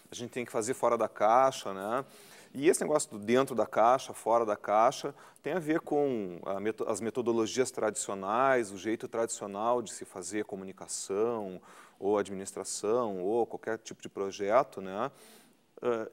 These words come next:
em oposição a fazer diferente, fazer integrado, fazer, sei lá, do je-, de formas inovadoras, né? O que eu tenho dito é o seguinte, né, a gente tem que quebrar essa caixa, porque, eh, não existe, um, na minha opinião, uma oposição necessariamente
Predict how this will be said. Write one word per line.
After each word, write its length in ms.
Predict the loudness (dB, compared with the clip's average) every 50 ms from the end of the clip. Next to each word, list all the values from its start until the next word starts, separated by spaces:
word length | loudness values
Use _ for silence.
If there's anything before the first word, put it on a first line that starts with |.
| -6
em 120 | -2 0 0
oposição 760 | 2 2 4 2 2 2 0 0 2 4 4 4 4 2 0
a 60 | 0
fazer 300 | 0 0 0 2 2 0
diferente, 640 | 0 0 2 2 2 2 2 0 -2 -6 -10 -14 -16 -20 _ _ _ _ _ _
fazer 240 | -8 -6 -4 -4 -6
integrado, 640 | -4 -4 -2 0 2 4 6 6 6 6 4 2 -4
fazer, 600 | -10 -14 -12 -8 -6 -4 -2 -2 -2 -2 -2 -4
sei 160 | -6 -6 -2
lá, 160 | 0 2 2
do 100 | 0 -2
je-, 180 | -6 -6 -6 -6
de 120 | -6 -8
formas 360 | -6 0 0 2 2 2 -2 -2
inovadoras, 640 | -2 0 2 2 2 2 2 0 0 -2 -4 -6
né? 220 | -8 -8 -8 -8 -10 -12 -16 -20 -20 -20 -20 _
O 60 | 0
que 100 | 2 4
eu 60 | 4
tenho 180 | 4 2 0 0
dito 360 | 0 2 2 2 2 2 0
é 40 | -2
o 20 |
seguinte, 340 | -2 -4 -6 -6 -6 -6 -6
né, 60 | -8
a 20 | -8
gente 160 | -8 -10 -14
tem 80 | -16 -16
que 80 | -12
quebrar 460 | -8 -6 -6 0 2 4 4 4 2
essa 160 | 0 -2 -6 -6
caixa, 480 | 0 2 4 4 4 2 0 -4 -12
porque, 520 | -10 _ -10 -10 -8 -8 -6 -4 -2 -2 -4 -6 -12 -20 -20 -20 _ _ _
eh, 200 | -2 -2 -2 -2 -2
não 120 | -2 0 2
existe, 400 | 2 2 0 0 -2 -2 -2 -4
um, 120 | -4 -4 -6 -8 _ _ _
na 160 | -6 -4 -2
minha 300 | 0 0 2 2 4 4
opinião, 600 | 4 2 2 -2 -4 -2 0 0 0 0 0 -2 -4
uma 260 | -4 -2 0 0 -2 0 2
oposição 880 | 2 2 2 2 2 2 2 2 2 -2 -4 -2 0 2 2 2 2 2
necessariamente 1080 | 0 0 -2 -2 -2 -4 -2 0 0 0 0 0 -2 -4 -4 -4 -4 -6 -8 -10 -12 -14